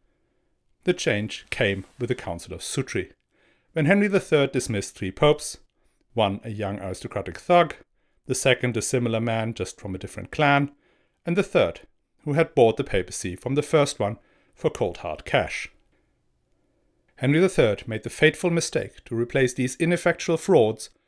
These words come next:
with competent churchmen from his imperial clergy.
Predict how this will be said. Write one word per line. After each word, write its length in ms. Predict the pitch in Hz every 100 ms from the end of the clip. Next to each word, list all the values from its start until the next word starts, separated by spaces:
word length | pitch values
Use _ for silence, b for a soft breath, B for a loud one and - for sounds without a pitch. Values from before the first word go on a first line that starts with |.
| _ _
with 140 | - -
competent 460 | 160 131 135 135
churchmen 500 | - 104 - 101 90 -
from 220 | - 107
his 120 | 107
imperial 400 | 120 113 107 87
clergy. 520 | 82 123 120 117 92